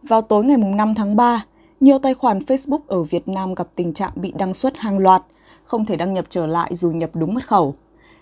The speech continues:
Theo India T V, mạng xã hội Facebook đang xảy ra sự cố ngừng hoạt động trên diện rộng vào tối ngày mùng năm tháng ba, khiến hàng triệu người dùng không thể truy cập vào tài khoản của mình. Nhiều người dùng trên toàn cầu đã báo cáo sự cố khi đăng nhập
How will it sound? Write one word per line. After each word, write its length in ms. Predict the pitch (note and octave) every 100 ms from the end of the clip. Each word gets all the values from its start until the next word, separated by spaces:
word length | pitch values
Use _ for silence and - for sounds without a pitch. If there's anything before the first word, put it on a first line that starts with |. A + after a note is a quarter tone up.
| _
Theo 260 | - G#3+ G3 -
India 400 | G#3+ G#3 G3+ F3+
T 100 | - G#3+
V, 40 | A#3+ A3+ - _ _
mạng 180 | B3+ C4
xã 180 | - C#4+
hội 180 | C#4+ A#3+
Facebook 360 | B3+ A#3+ B3+ C4+
đang 240 | A#3+ G#3 F#3+
xảy 240 | - E3+
ra 220 | C#3 E3
sự 240 | E3 - -
cố 220 | - E3 G3+
ngừng 220 | A3 F3+
hoạt 220 | F3 -
động 220 | F3+ -
trên 180 | - F#3
diện 200 | F3 -
rộng 220 | - F#3+ -
vào 140 | D#3+
tối 260 | - F3 F#3+
ngày 120 | C#4
mùng 220 | G#3 F3+
năm 180 | G#3 A#3
tháng 260 | A3 F3+ G3+
ba, 260 | A#3+ B3 - _ _ _ -
khiến 220 | B3+ C4+
hàng 220 | D#4 G#3
triệu 220 | - A#3+
người 180 | F#3 F3
dùng 260 | F3 E3+ E3
không 160 | G3
thể 120 | F#3+
truy 160 | D3 F#3+
cập 200 | F#3 F3
vào 100 | D#3
tài 140 | D#3
khoản 280 | D#3+ F3 D3
của 100 | D4
mình. 220 | D3+ E3 - _ _ _ _ _ _ -
Nhiều 140 | F#3+
người 180 | F#3+ F#3+
dùng 240 | F3 F#3 F3+
trên 220 | G#3+ G3
toàn 220 | G3+ F3+
cầu 280 | - F#3 E3+
đã 140 | F3
báo 200 | - G3
cáo 240 | F#3+ G3 G3+
sự 200 | - -
cố 180 | G3 G3+
khi 180 | - B3+
đăng 200 | A3+ A3+
nhập 180 | G3